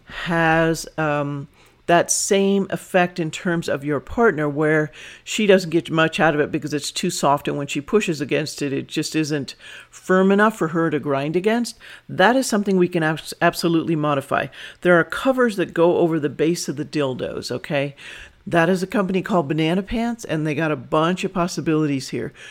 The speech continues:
There are two that are covers that slide over the base of the dildo. One is called the bumper and one is called the shagger. The bumper is just provides a, like, a convex little silicone pad to grind against.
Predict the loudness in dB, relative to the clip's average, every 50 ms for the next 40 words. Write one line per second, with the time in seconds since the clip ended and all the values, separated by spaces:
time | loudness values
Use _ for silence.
0 | -20 -20 -20 -20 -20 -20 _ 0 2 4 4 4 4 2 -2 -6 -6 -4 -2 0
1 | 2 2 2 2 2 2 2 2 2 0 -2 -4 -6 -10 -10 -4 0 2 2 2
2 | 2 0 -4 -4 -4 -6 -6 -6 -4 -6 -4 -4 -4 -4 -4 -2 0 4 6 6
3 | 6 8 6 6 6 6 4 4 2 0 0 0 0 0 0 0 -4 -8 -10 -8
4 | -4 -4 -4 -4 -4 -4 -4 -4 -4 -4 -6 -10 -14 -20 -20 -20 -20 -20 _ -2
5 | 2 2 4 4 2 0 0 0 0 2 0 -2 -2 0 0 0 0 -2 -2 -2
6 | -2 -2 -2 -4 -6 -4 -4 -2 0 0 -2 -2 -4 -6 -6 -4 -2 -2 0 -2
7 | -4 -6 -4 -2 0 0 0 -2 -4 -6 -8 -8 -10 -16 -20 -16 -12 -6 -2 2
8 | 4 4 4 4 2 2 2 2 0 -2 -4 -4 -4 -8 _ _ -10 -6 -4 -2
9 | 0 2 2 4 2 2 0 0 0 2 2 0 0 -4 -12 -14 -8 -2 0 0
10 | 2 2 0 0 0 0 0 0 -2 -8 -12 -14 -14 -18 -20 -20 -12 -4 0 0
11 | 2 2 0 0 2 4 4 4 2 0 -2 -4 -4 -4 -4 -4 -2 -2 -2 -2
12 | -2 -4 -4 -2 -2 0 0 0 -2 0 0 2 2 2 0 -4 -8